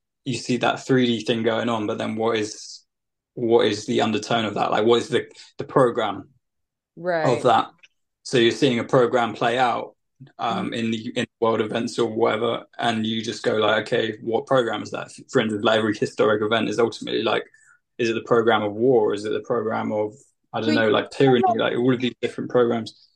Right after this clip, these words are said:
Speaker 2: Would you, would you have an example that's, like, allowed to be shared? Even an old one, just so that people have a sense of, "Oh, okay, that's a collective, uh, pattern slash dreaming."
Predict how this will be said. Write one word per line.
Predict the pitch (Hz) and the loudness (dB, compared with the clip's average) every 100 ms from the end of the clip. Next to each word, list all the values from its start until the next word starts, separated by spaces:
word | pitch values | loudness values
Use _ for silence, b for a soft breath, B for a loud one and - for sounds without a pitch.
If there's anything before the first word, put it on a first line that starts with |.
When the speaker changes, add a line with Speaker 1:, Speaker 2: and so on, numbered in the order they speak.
| - | -4
Speaker 2:
Would | 240 262 277 | -2 0 0
you, | 294 285 | -2 -2
would | 285 277 | -2 0
you | |
have | 294 247 | 0 0
an | 247 | -2
example | 214 196 185 175 190 196 196 175 | -4 -2 -2 -2 -4 -4 -4 -2
that's, | 143 131 - | -2 -4 -6
like, | 175 147 127 - _ _ - | -6 -4 -4 -10 _ _ -2
allowed | 196 180 165 151 151 156 143 | 0 2 2 2 0 -2 -8
to | 175 | -10
be | 160 151 | -10 -10
shared? | - - 143 147 214 214 - _ - | -12 -10 -8 -6 -8 -10 -20 _ -4
Even | 339 403 | 2 4
an | 349 220 | 4 4
old | 214 208 175 | 6 6 4
one, | 156 139 151 | -2 -4 -4
just | 233 294 | -4 -2
so | 285 | 0
that | 262 | 0
people | 262 240 233 | -2 -2 0
have | 240 190 | 0 0
a | 196 | -4
sense | 190 170 | -6 -8
of, | 165 - - | -8 -10 -4
"Oh, | 247 262 240 202 | 0 2 2 2
okay, | 240 214 190 | 0 -2 0
that's | 185 214 | -2 -2
a | 220 | -8
collective, | 196 165 139 175 147 147 _ _ _ _ _ _ - | -8 -8 -8 -12 -14 -18 _ _ _ _ _ _ -4
uh, | 165 156 | 0 0
pattern | - 202 170 160 156 151 151 | -2 -2 0 0 -2 -4 -8
slash | 170 127 147 - | -6 -6 -6 -14
dreaming." | 156 156 143 120 - | -16 -14 -12 -14 -18